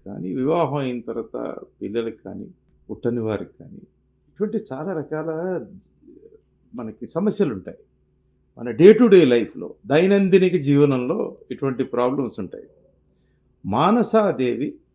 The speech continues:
అక్కడ ఒక రకమైన అదృశ్య రూపంలో ఉన్నారు. కాకపోతే ఒక ప్రతిమ ఉంది, అక్కడికి వచ్చి చూసుకునే వాళ్ళకి ఖచ్చితంగా కనిపిస్తుంది.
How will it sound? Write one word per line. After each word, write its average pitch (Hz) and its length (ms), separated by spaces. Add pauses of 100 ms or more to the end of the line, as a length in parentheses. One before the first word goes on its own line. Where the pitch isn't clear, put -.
(420)
అక్కడ 123 300 (1000)
ఒక 110 100
రకమైన 185 540 (340)
అదృశ్య 127 380
రూపంలో 113 380
ఉన్నారు. 104 440 (840)
కాకపోతే 156 280
ఒక 151 220
ప్రతిమ 110 260
ఉంది, 131 420 (960)
అక్కడికి 110 320
వచ్చి 107 320
చూసుకునే 165 360
వాళ్ళకి 147 240
ఖచ్చితంగా 139 540
కనిపిస్తుంది. 104 640